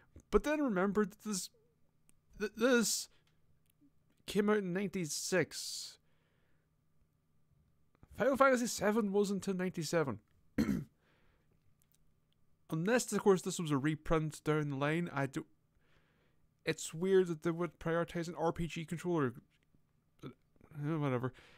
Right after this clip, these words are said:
Oh, there it is again. Lovely stuff.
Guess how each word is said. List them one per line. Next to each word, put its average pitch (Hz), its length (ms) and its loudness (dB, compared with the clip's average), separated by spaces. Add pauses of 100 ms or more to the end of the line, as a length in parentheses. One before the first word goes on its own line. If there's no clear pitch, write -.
(3250)
Oh, 196 220 -4
there 107 140 -4
it 107 80 -2
is 110 140 -4
again. 139 300 0 (720)
Lovely 110 180 -6
stuff. 160 220 2